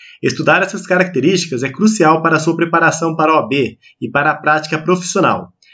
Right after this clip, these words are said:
Se você quiser saber mais, você pode fazer parte da comunidade Instante Jurídico.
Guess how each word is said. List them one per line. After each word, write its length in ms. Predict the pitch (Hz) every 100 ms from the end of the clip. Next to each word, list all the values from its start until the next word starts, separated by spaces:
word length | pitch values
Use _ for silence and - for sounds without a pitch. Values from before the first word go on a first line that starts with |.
| _
Se 160 | - 156
você 260 | 151 156
quiser 200 | 185 185
saber 340 | 170 170 160 175
mais, 380 | 131 160 113 110
você 200 | 123 165
pode 220 | 156 156
fazer 320 | 160 160 156
parte 260 | 151 160 160
da 120 | 151
comunidade 440 | 156 147 143 147
Instante 380 | 151 - 170 170
Jurídico. 480 | 190 147 123 -